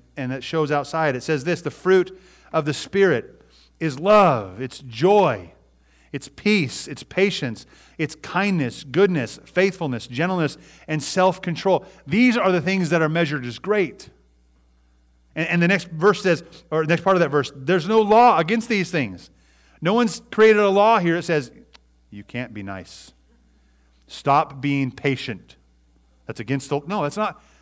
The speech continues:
there's no, this is, this is normal, good things that we ought to be, that we can't without his power. So we yield, and, and to be truly great, we yield to the Holy Spirit and let the Spirit be great in us. And it says in verse twenty-four,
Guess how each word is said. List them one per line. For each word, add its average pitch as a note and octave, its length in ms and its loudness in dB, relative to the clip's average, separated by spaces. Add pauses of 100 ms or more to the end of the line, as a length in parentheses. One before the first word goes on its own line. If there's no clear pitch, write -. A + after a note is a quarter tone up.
(100)
there's B3 160 -6
no, C#3 180 -4
this G3+ 220 -6
is, D#3+ 200 -4
this G#3+ 180 -6
is C3 200 -8
normal, F3 480 -2
good G3 380 2
things G3+ 220 -2
that D3 100 -4
we F#3 240 -6
ought E3 300 -6
to D3 80 -10
be, G3+ 180 -4
that D#3 140 -2
we C3+ 80 -8
can't F#3+ 340 -6
without D3 300 -4
his D3+ 120 -10
power. F3 520 -4 (800)
So F3 120 -4
we D#3+ 80 -2
yield, F3 480 4
and, C3 160 -4 (180)
and D3+ 220 -4 (420)
to D#3+ 100 -8
be F3+ 120 -2
truly F#3+ 300 -2
great, E3+ 340 0
we D#3+ 80 -2
yield F#3 320 0
to D#3+ 80 -6
the E3+ 80 -2
Holy F3 180 0
Spirit G3+ 240 0
and D#3+ 80 -4
let D#3+ 120 -6
the D3+ 100 -8
Spirit G#3 340 -2
be C#3 80 -4
great D#3+ 300 -4
in G3 120 -8
us. F3+ 200 -4 (240)
And E3+ 120 -10
it E3 60 -6
says E3+ 200 0
in D3+ 60 -6
verse E3+ 200 -4
twenty-four, F3+ 500 -2